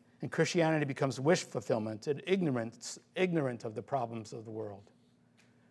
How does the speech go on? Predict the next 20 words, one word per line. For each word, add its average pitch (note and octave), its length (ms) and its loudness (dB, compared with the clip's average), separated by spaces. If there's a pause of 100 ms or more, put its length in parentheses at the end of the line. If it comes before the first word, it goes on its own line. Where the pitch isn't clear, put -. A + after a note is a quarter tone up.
(100)
Christianity C#3 520 -2
becomes A#2+ 280 -8
wish C3+ 360 0
fulfillment. G2 680 -14 (2000)
The C3+ 100 6
worship C3 320 4
team B2 180 -6
can A2+ 180 -14
come A2+ 200 -4
up. G#2+ 180 -4
I'm A2+ 80 -10
gonna G#2+ 200 -2
end A#2 240 -4
in G#2+ 60 -2
a - 40 -8
second. C3 400 -8 (960)
In D#3+ 80 4
our F3+ 120 12
daily F3 380 12
lives, D3 560 8